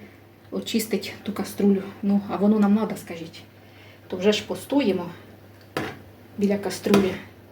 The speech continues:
якщо хочемо зварити таку смакоту. Солимо за смаком.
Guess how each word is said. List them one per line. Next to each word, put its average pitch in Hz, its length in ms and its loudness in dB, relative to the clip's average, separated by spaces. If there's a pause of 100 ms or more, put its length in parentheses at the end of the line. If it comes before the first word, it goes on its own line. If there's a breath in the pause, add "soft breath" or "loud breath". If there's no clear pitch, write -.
(1120)
якщо 202 300 0
хочемо 262 440 2
зварити 190 320 2
таку 240 340 -6 (140)
смакоту. 196 600 -8 (1900 loud breath)
Солимо 220 600 4 (440)
за 190 160 -6
смаком. 254 600 0